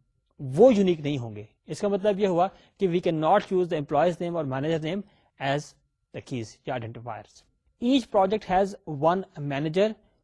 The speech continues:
whose name is stored in proj manager۔ اب دیکھیے، ہم نے کہا کہ ہر جو، آ، project ہے اس کا ایک project مینیجر ہوگا، یہ بات تو اس میں بتا دی گئی۔ دوسری بات یہ کہا گیا کہ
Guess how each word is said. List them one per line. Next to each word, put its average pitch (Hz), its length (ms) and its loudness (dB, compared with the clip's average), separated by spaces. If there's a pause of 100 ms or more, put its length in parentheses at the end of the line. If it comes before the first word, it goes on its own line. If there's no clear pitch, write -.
(100)
whose 185 300 0
name 180 180 0
is 202 160 -6
stored 175 420 0 (360)
in 160 100 -2 (460)
proj 160 220 6 (340)
manager۔ 117 340 -6 (560)
اب 214 120 -4
دیکھیے، 247 280 0 (340)
ہم 214 100 -2
نے 247 140 0
کہا 190 260 -2
کہ 214 180 -4
ہر 165 280 2 (840)
جو، 165 440 -4 (760)
آ، 143 160 -6
project 160 440 2
ہے 190 160 2 (120)
اس 208 180 -6
کا 208 180 0
ایک 202 160 0 (120)
project 175 320 -2 (120)
مینیجر 139 340 -2
ہوگا، 104 240 -10 (180)
یہ 165 120 0
بات 156 220 2
تو 170 80 -4
اس - 280 -12
میں 147 180 -6 (160)
بتا 123 220 -6
دی 120 160 -8
گئی۔ 117 140 -10 (1500)
دوسری 277 240 0
بات 262 200 4
یہ 262 80 0
کہا 214 240 2
گیا 226 160 0
کہ 226 220 0